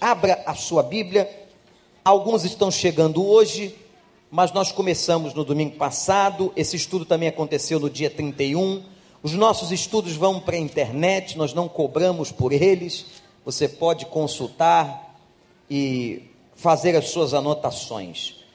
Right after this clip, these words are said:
Já vimos a chamada de Abraão, já vimos Deus prometendo a Abraão algo espetacular sobre a sua descendência.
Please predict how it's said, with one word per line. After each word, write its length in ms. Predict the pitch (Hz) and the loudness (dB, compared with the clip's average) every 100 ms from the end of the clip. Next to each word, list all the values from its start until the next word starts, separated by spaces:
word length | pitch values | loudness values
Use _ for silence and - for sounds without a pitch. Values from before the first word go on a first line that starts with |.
| _ - | _ -2
Já 160 | 143 175 | 2 4
vimos 360 | 214 208 175 | 4 2 2
a 60 | 190 | 0
chamada 460 | - 175 185 180 | 2 0 2 0
de 120 | 170 165 | 2 0
Abraão, 640 | 160 156 202 220 220 - | 2 2 4 2 0 -6
já 200 | 117 165 | -2 0
vimos 340 | 156 202 185 135 | 2 0 -2 -2
Deus 400 | 185 196 170 - | 2 4 2 -6
prometendo 1120 | - 196 202 175 - - 220 233 196 160 135 - _ _ _ _ | 0 4 6 4 -6 0 2 2 0 -8 -10 -12 _ _ _ _
a 200 | 160 180 | 2 2
Abraão 720 | 180 180 170 196 208 185 123 - _ _ _ | 2 2 2 2 2 0 -8 -14 _ _ _
algo 240 | - 175 202 | 2 2 0
espetacular 840 | - 196 - 196 - 170 196 165 | -2 -2 0 -2 -2 2 2 2
sobre 320 | - 180 160 | -2 -2 -2
a 20 | |
sua 240 | - - 165 | -4 -4 -2
descendência. 1040 | 165 - 135 131 208 220 - - 196 | 0 0 -2 0 2 2 0 0 -2